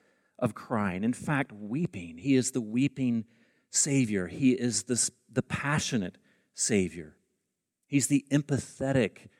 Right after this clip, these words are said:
relational healer, the embodied Redeemer.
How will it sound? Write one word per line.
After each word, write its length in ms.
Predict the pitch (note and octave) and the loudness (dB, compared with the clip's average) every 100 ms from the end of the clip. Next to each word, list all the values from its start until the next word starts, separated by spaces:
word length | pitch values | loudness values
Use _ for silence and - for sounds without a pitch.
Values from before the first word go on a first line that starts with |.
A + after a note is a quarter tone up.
| _ - | _ -2
relational 960 | A2+ A2 B2+ C3+ - B2+ G#2 E2+ - _ _ _ _ _ | 0 4 6 4 2 0 0 -2 -6 _ _ _ _ _
healer, 560 | - C3+ A#2 F#2 - - _ _ _ _ _ _ _ - | 0 4 4 2 -6 -18 _ _ _ _ _ _ _ 2
the 140 | A#2+ | 4
embodied 720 | G#2 F#2+ G2+ A#2+ A2+ G2 E2+ - _ _ _ _ | 4 0 -4 0 2 0 -4 -16 _ _ _ _
Redeemer. 640 | A#2 G2 G2 F2+ E2+ E2 | -4 2 2 0 -6 -14